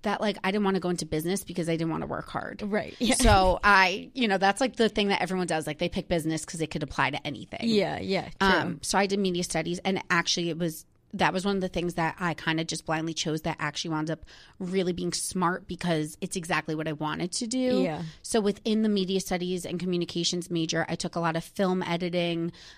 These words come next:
Speaker 1: um, public relations, media classes, and, um, that's kind of what taught me how to start, like, editing video and
Speaker 2: Mm-hmm.
Speaker 1: audio.
Speaker 2: Yeah.
Speaker 1: It gave me the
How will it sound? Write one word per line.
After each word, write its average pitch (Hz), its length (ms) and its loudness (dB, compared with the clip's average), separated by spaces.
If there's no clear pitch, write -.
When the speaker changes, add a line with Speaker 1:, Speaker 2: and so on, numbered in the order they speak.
Speaker 1:
um, 165 540 0
public 175 320 -2
relations, 160 880 0
media 170 460 0
classes, 160 840 -4
and, 160 560 -4
um, - 360 -4
that's 180 260 0
kind 240 220 -2
of 220 120 -4
what 214 100 -6
taught - 260 -4
me 185 120 -2
how 170 160 -2
to 160 80 -4
start, 196 680 0
like, 330 300 -4
editing 311 340 0
video 320 520 0
and 302 100 0
Speaker 2:
Mm-hmm. 320 100 2
Speaker 1:
audio. 302 460 2
Speaker 2:
Yeah. 175 280 -2
Speaker 1:
It 190 80 -4
gave 269 180 0
me 254 140 2
the 202 240 0